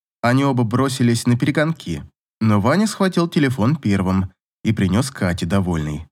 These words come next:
что обошел брата. Она ответила, не глядя, и совсем не удивилась, услышав голос Аверина. "Доброе утро, доставка уже была?"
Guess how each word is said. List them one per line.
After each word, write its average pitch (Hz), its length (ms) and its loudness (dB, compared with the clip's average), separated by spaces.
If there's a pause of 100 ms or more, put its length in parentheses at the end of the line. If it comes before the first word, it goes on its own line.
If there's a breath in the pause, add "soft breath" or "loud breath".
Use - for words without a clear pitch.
(160)
что - 200 -2
обошел 127 340 -2
брата. 82 500 -4 (400)
Она 170 240 2
ответила, 196 480 2
не 160 140 2
глядя, 127 400 0
и 123 60 2
совсем 117 440 0
не 147 100 2
удивилась, 120 640 0 (320)
услышав 110 560 -2
голос 87 500 -4 (120)
Аверина. 78 640 -4 (540)
"Доброе 120 380 0
утро, 160 320 0
доставка 131 460 0
уже 117 180 0
была?" 117 380 2